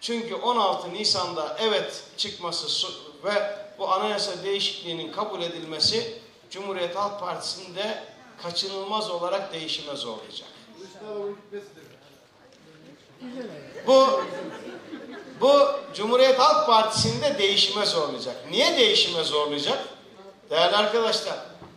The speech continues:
e, yüzde elli oy alamadan iktidara gelmek yok. İktidara gelemeden de, e, ne yapacak? O zaman taban diyecek ki, "Ya arkadaş, biz milletin değerlerine bu kadar şaşı baktıkça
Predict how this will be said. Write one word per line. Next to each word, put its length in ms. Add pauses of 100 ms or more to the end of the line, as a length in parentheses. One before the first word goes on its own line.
(140)
e, 60
yüzde 340
elli 220
oy 200
alamadan 640 (240)
iktidara 460
gelmek 500
yok. 300 (600)
İktidara 580
gelemeden 720
de, 200 (760)
e, 80
ne 80
yapacak? 500 (560)
O 100
zaman 480 (200)
taban 400
diyecek 380
ki, 260
"Ya 100
arkadaş, 540 (580)
biz 260
milletin 460
değerlerine 600
bu 120
kadar 260
şaşı 360
baktıkça 500